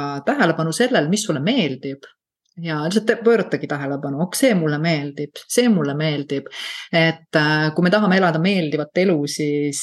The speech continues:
äh, jälgi neid meeldivaid asju rohkem. Selle asemel, et lähed rääkima millestki halvast, sul on vaja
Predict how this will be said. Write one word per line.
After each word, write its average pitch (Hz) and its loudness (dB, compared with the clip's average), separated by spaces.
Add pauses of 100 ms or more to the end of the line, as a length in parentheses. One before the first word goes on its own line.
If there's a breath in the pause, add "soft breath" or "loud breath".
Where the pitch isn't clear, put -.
äh, 143 0
jälgi 165 2
neid 143 -4
meeldivaid 147 -2
asju - -4
rohkem. 135 -4
Selle 147 2
asemel, 143 -4
et - -2
lähed 143 -2
rääkima 294 2
millestki 160 -2
halvast, 151 -2 (180)
sul 165 -2
on - 2
vaja 156 2